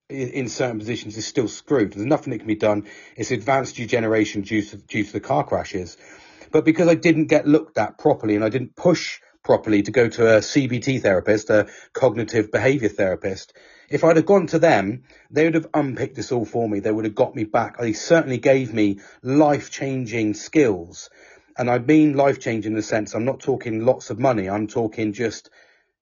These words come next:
mental health conditioning. So when I get in my car, my car is set to a certain level.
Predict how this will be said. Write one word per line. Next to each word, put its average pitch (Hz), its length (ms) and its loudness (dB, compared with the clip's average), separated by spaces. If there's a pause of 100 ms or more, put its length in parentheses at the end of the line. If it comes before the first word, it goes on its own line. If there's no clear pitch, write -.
(160)
mental 127 540 -2
health 117 480 0
conditioning. 110 800 -4 (240)
So 135 160 0
when 139 120 2
I 135 60 4
get 127 160 2
in 123 80 -4
my 120 160 2
car, 117 320 4
my 104 140 0
car 120 360 4
is 107 140 -2
set - 260 -2
to 117 140 -4
a 110 40 -2
certain 113 400 -2
level. 113 440 0